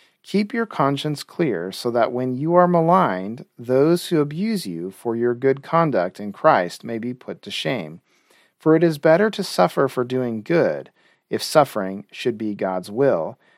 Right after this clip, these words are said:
than to suffer for doing evil. For Christ also suffered for sins once for all, the righteous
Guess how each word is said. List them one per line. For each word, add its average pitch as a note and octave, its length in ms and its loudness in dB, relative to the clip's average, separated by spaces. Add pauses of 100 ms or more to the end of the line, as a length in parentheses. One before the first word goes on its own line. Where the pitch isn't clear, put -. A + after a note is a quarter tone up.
(160)
than C#3 120 0
to D#3 120 -6
suffer A2+ 640 -2
for - 160 -2
doing G2+ 380 -6
evil. G#2 520 -6 (420)
For D3 160 0
Christ F3+ 500 0
also E3 380 0
suffered F2+ 480 -6
for A2 140 -10
sins B2 500 -4
once B2+ 300 -2
for - 260 -2
all, F2+ 380 4
the G#2 100 -6
righteous D#3 680 0